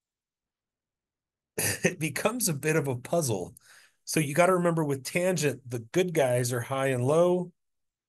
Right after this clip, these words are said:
and the bad guys are on the side. With cotangent,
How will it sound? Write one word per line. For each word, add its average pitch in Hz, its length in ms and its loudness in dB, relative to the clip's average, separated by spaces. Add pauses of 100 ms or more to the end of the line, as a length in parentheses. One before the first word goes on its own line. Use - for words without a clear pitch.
(960)
and 120 100 -6
the - 40 -10
bad 131 340 -4
guys 123 320 0
are 117 80 -2
on 110 120 -2
the 107 60 -6
side. 143 560 0
With 113 220 -8
cotangent, 117 800 -2